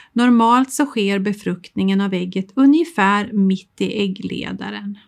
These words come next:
Spermien kan leva i tre till fem dagar,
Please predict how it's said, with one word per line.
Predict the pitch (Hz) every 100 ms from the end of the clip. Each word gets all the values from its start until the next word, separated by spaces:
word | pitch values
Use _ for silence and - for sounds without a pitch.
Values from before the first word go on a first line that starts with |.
| _ -
Spermien | - 190 196 208 226
kan | 233 233
leva | 233 208 175 185 196
i |
tre | 202 - 254 262 254
till | - 254
fem | 190 185 190 196
dagar, | 202 180 180 185 190 208